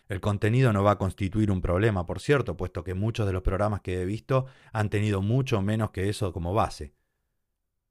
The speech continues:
Ante la posibilidad de que un vip de media hora de duración pueda tornarse monótono, sin embargo, sugiero que el tono sea variado, que suba y descienda, para producir de este modo el efecto de una melodía.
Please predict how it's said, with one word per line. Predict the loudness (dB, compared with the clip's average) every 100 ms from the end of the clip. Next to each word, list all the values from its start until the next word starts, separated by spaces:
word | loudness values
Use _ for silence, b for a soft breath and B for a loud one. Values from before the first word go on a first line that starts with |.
| _ _ _ _ _
Ante | -2 0 2
la | 2
posibilidad | 0 0 2 2 2 2
de | 0 0
que | 0
un | 0 0 2
vip | 2 2 -4 -6
de | -2
media | 2 2 4 4
hora | 4 4
de | 2
duración | 0 0 -2 -2 -2 -2 -4 -6
pueda | 0 2 2
tornarse | 0 -2 -2 -4 -4
monótono, | -2 -2 -2 -2 -4 -4
sin | -4 -2
embargo, | 2 2 4 2 -2 B B
sugiero | -8 -6 -2 2 2 4
que | 0
el | 0
tono | 0 0 0
sea | -2 2 2
variado, | 2 2 0 -2 -4 -8 -12 _ _ _ -6
que | -4
suba | -2 0 2 2 0
y | -2
descienda, | -2 -4 -4 -4 -4 -10 -12 _ _ -2
para | 2 2
producir | 2 0 0 0 2 2
de | 2
este | 2 2
modo | 4 4 2 2
el | -2
efecto | 0 -2 0 2
de |
una | 2 2
melodía. | 2 2 0 0 -8